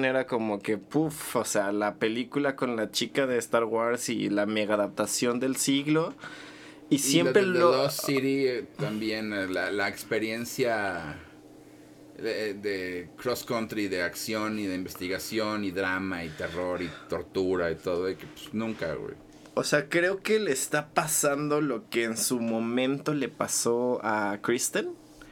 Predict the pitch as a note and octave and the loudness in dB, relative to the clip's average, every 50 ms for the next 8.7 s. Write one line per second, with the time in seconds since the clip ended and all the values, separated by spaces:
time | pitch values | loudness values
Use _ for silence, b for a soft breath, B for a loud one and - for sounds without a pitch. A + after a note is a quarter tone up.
0 | B B B B B B B B B B B B B B - - - - - - | B B B B B B B B B B B B B B -20 -20 -20 -14 -6 -2
1 | - C3+ B2+ B2 A#2+ A#2+ A2 D#3 D3+ D3+ D3+ D3+ C3 A2 - - B2+ A#2+ A#2+ C3 | 2 4 4 4 4 4 4 4 4 4 4 2 0 0 2 2 4 4 4 2
2 | B2+ A#2 G#2+ - - G#2+ - G#2+ G#2 G#2 G#2+ A2 A2+ A2 G#2+ G2+ G#2 G2+ G2+ G2 | 0 -2 -4 -4 -2 2 2 4 4 4 4 2 2 2 2 2 2 2 2 4
3 | G2 G2+ G2 - - G#2+ G#2+ A2 G#2+ A2+ A#2 A2 B2 B2 - - B2+ A#2 G#2 G#2 | 2 2 2 2 2 2 2 2 0 0 -2 -2 -2 -2 0 0 2 2 2 2
4 | G#2 A2 A2 A2+ G#2+ - A2+ G2+ F#2+ F#2+ G2 G#2 G#2+ A2 G#2+ A2 A2 A2 - - | 2 2 0 0 0 0 0 2 2 4 4 4 4 2 2 0 0 -2 0 0
5 | F#2+ F#2+ - D3 A2+ A2 G#2 B2+ A2+ A#2 A#2+ C3+ B B B B B B B B | 0 0 2 2 2 2 2 2 2 2 0 0 B B B B B B B B
6 | - - A#2+ B2+ C3 B2 - - - A#2 - - - - B2+ B2+ C3 B2+ - - | -2 2 4 4 4 2 0 -4 -8 -10 -10 -12 -4 0 0 0 0 0 0 0
7 | D#3 D#3 E3+ F3+ E3 D#3+ - D#3+ D#3+ D#3 D#3 E3 D3+ C#3+ - - D#3 D#3 D#3+ D#3 | 0 0 0 -2 -2 0 2 2 2 2 0 0 -2 0 4 4 4 4 2 0
8 | D#3 - F3 E3+ E3 D#3+ D#3 D3 C3+ B2 A2 G#2 G2 | 0 2 4 4 4 4 4 4 4 2 0 0 -2